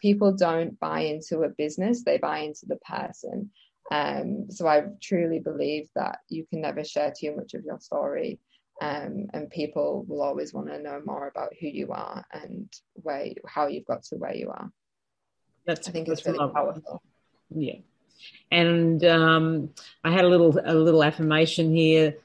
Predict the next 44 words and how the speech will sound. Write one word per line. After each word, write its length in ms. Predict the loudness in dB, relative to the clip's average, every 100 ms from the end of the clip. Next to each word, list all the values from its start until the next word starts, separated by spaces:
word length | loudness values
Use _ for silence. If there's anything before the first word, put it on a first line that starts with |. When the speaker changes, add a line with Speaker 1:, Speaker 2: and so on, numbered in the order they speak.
| _
Speaker 2:
which 340 | 2 2 2 -6 -8 -10
said, 580 | 4 8 10 10 6 -2
um, 380 | 0 2 2 0
"I 60 |
think 160 | 2 2
it's 160 | 4
important 420 | 2 6 6 6 4
for 160 | 6
all 140 | 6 6
creative 500 | 4 4 6 2 2
people 260 | 0 0
to 120 | 0 -2
experience 640 | -2 0 4 6 4 0
the 100 | -6
freedom 560 | -2 4 4 4 2 0
of 240 | -2 -4
complete 500 | -4 -4 0 -2 -2 -2
creative 520 | 2 4 4 0 -2
control. 640 | -6 0 2 2 2 -2 -8 _ _ -2
So 180 | 2
make 240 | 4 4 2
sure 180 | 2 2
you 140 | 2
create 440 | 2 4 4 4 0
something 380 | -6 -2 0
just 240 | 2 0 -2
for 80 | -2
you. 360 | 2 2 2 -2
It 80 | 0
doesn't 260 | 4 4 4
matter 220 | 4 4
if 100 | 2
it's 140 | -4
great 400 | -2 2 4 2 -4 _ _ -2
or 240 | 2 2
if 140 | 0
people 420 | -2 2 2 0 -4
like 380 | 0 2 4 2
it 140 | -2 0
or 120 | 0
not. 320 | 2 0 -2 -6 _
All 180 | 6 8
that 180 | 6 4
matters 400 | 0 2 -2